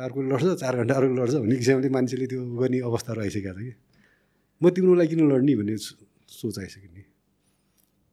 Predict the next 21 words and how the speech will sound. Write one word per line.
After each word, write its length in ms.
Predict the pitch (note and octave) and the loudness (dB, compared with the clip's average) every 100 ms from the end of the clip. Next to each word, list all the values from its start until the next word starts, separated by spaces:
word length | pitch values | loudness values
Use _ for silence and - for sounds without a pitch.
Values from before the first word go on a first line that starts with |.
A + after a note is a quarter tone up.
| C3 | _
जस्तै 200 | C3 - | -4 -4
अब 160 | C3 A#2+ | -6 -4
यहाँ 240 | G#2 A2+ D3 | -2 -4 -6
त 20 | |
त्यो 240 | - B2+ | -6 -8
भएन, 340 | F#2+ G2+ A#2+ B2 | -8 -8 -8 -8
जस्तो 220 | A#2 A#2+ | -12 -8
अमेरिकन 560 | B2+ C3 B2 A#2 A2+ B2 | -4 -4 -4 -8 -10 -8
आर्मीहरू 380 | B2 A#2+ A2 A2 | -6 -4 -6 -6
बाहिर 260 | A#2 A2+ | -6 -8
लड्न 280 | A2 A#2 A2+ | -8 -8 -8
जान्छन्, 340 | A2+ G#2+ C3+ A2+ _ _ _ _ _ _ | -8 -10 -12 -14 _ _ _ _ _ _
पब्लिकहरू 400 | C#3+ C3+ C3+ B2+ | -2 2 4 4
उहाँ 160 | G#2+ G#2+ | 2 -4
चाहिँ 320 | A2+ A2 G#2+ _ _ _ _ A2+ | -8 -12 -16 _ _ _ _ 4
विरोध 200 | C#3 A#2 | 6 6
गरेर 180 | A2 | 2
आउँछ 140 | G2+ F#2 | -4 -8
नि 120 | A#2 | -10
त, 80 | G2 | -4
किन? 260 | D3 A#2 | 0 0